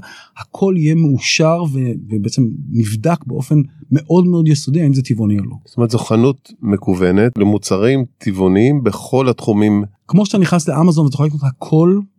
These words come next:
Speaker 1: גם
Speaker 2: כן.
Speaker 1: אצלנו אתה יכול להיכנס פנימה ולמצוא הכל.
Speaker 2: בתחום הטבעונות.
Speaker 1: בתחום, כן, כל הדברים טבעוניים,
Speaker 2: כן.
Speaker 1: כלומר,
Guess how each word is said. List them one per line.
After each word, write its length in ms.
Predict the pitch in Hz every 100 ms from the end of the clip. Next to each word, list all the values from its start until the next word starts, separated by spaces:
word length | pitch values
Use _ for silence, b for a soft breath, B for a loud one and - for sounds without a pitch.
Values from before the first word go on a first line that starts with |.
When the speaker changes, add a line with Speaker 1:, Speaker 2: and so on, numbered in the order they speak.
| _
Speaker 1:
גם 140 | 123 143
Speaker 2:
כן. 60 |
Speaker 1:
אצלנו 300 | 90 90 160
אתה 120 | 170 127
יכול 140 | 147
להיכנס 240 | 135 139
פנימה 180 | - 170
ולמצוא 380 | 151 127 - 139
הכל. 420 | 117 - 135 185 226 -
Speaker 2:
בתחום 280 | - - 104
הטבעונות. 440 | 110 90 87 90
Speaker 1:
בתחום, 300 | 120 156 156 - -
כן, 80 | 196 -
כל 140 | - 185
הדברים 300 | 180 165 185
טבעוניים, 640 | 190 156 135 151 160 101 95 _ _
Speaker 2:
כן. 120 | -
Speaker 1:
כלומר, 320 | 117 117 104